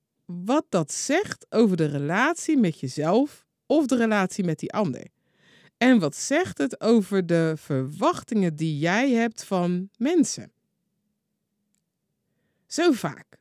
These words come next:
zo vaak zie ik teleurstellingen die te maken hebben met onuitgesproken of onhaalbare verwachtingen die mensen in mensen hebben.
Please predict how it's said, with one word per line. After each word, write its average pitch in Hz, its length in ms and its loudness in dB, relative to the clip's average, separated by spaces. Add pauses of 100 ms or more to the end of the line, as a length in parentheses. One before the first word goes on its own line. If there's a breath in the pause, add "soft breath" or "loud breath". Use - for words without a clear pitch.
zo 349 380 0
vaak 262 500 -6 (320 soft breath)
zie - 180 2
ik 233 80 2
teleurstellingen 240 920 0 (220 soft breath)
die 226 120 -2
te 220 120 0
maken 302 340 0
hebben 202 180 0
met 175 220 0
onuitgesproken 214 1040 -2
of - 240 -8
onhaalbare 220 1300 0
verwachtingen 170 840 -4 (400 soft breath)
die 196 140 2
mensen 240 400 4
in 175 180 0
mensen 285 420 2
hebben. 131 360 -10